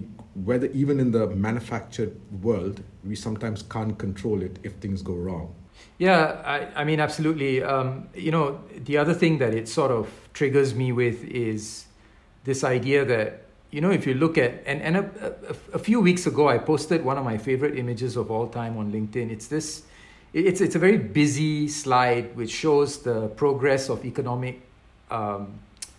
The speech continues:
Speaker 2: uh, economic, uh, history in, in humankind from, you know, from, from the time when, uh, industrialization happened, right? So Industry one point zero. And, and to, to cut the long story short, I mean,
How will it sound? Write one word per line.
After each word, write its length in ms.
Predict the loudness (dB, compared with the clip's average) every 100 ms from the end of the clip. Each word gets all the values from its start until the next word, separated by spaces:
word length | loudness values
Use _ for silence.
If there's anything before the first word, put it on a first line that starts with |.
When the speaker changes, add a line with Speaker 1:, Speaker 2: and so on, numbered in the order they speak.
| -20 -20 -20 _ _ -20 _ -20 -8
Speaker 2:
uh, 160 | -6 -6
economic, 720 | -2 0 0 -2 -2 -6 -10
uh, 140 | -8 -6
history 720 | -4 -6 -6 -6 -4 -4 -6
in, 200 | -6 -6
in 140 | -6 -8
humankind 840 | -6 -4 -4 -6 -6 -4 -4 -6 -10 -20 -20
from, 360 | -4 -4 -4
you 120 | -6 -4
know, 120 | -4
from, 360 | -4 -4 -4
from 180 | -6 -6
the 80 | -6
time 340 | -4 -4 -2
when, 380 | -2 -2 -4 -6 -6
uh, 180 | -8 -6
industrialization 920 | -6 -6 -4 -2 -2 -2 -2 -4 -4
happened, 420 | -6 -6 -8 -6
right? 160 | -8 -8
So 140 | -6
Industry 420 | -4 -4 -4 -4
one 200 | -4 -4
point 260 | -4 -8 -8
zero. 400 | -6 -6 -6 -8 -18 -20 -20 -20 -20 -18
And, 360 | -8 -6 -6 -6
and 280 | -4 -4 -2
to, 180 | -4 -2
to 80 | 0
cut 200 | 2 2
the 60 |
long 160 | 2 0
story 340 | 2 2 2
short, 460 | 2 4 6 6 2
I 80 | -2
mean, 400 | -2 -2 -4 -10